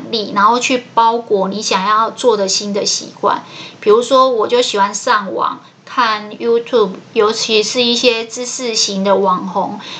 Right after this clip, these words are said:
可能他会讲书的内容，或是讲一些新的观念，甚至我会看一些财经跟股票的新闻。但像这样子的时间呢，我是觉得很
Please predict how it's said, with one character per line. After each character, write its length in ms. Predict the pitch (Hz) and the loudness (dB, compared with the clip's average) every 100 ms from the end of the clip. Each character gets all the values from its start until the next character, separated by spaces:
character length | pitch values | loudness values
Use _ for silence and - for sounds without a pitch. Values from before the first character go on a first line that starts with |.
| - | -8
可 80 | 196 | -2
能 220 | 185 190 | 0 0
他 180 | 202 240 | 0 0
会 240 | 254 233 | 2 2
讲 300 | 233 196 - | 0 -6 -10
书 360 | - - 220 226 | -14 -10 -8 -2
的 140 | 226 | -2
内 240 | 208 226 208 | 0 -2 -2
容， 320 | 185 185 190 | -2 -4 0
或 140 | 233 | 2
是 180 | 226 233 | 2 -4
讲 180 | 226 - | -6 -8
一 60 | 202 | -6
些 160 | 226 | -4
新 320 | 214 - 233 | -2 -2 -2
的 100 | 226 202 | -4 -4
观 300 | - 196 208 | 0 0 0
念， 220 | 214 180 - - | -6 -8 -14 -8
甚 180 | - 254 | -2 0
至 140 | 262 | 2
我 80 | 196 | 2
会 160 | 214 233 | 0 -2
看 280 | - 233 | -2 -2
一 140 | 226 220 | -4 -8
些 300 | - 220 226 | -4 -4 -4
财 360 | - 190 190 | -8 -8 -6
经 400 | 202 - 220 220 | -6 -6 -6 -4
跟 280 | 220 214 220 | -4 -4 -4
股 280 | - 202 165 | -4 -4 -4
票 320 | - - 220 196 | -6 0 0 0
的 120 | 190 | -2
新 400 | - 208 202 208 | -4 -4 -4 -4
闻。 200 | 165 147 - - - - | -4 -6 -14 -20 -18 -2
但 280 | 285 254 - - - | 0 0 -4 -18 -6
像 240 | - 294 | -2 0
这 120 | 269 277 | 2 2
样 200 | 262 240 | 2 0
子 160 | 214 | -2
的 100 | 208 | -4
时 380 | 202 - 202 202 | -4 -8 -6 -4
间 300 | 226 226 226 | 0 0 0
呢， 320 | 220 208 208 - - | -8 -8 -10 -14 -6
我 200 | 175 165 | -4 -2
是 240 | - 233 | -4 -2
觉 160 | 208 196 | 0 2
得 260 | 190 190 | 2 0
很 460 | 202 - 196 185 | -4 -4 -6 -6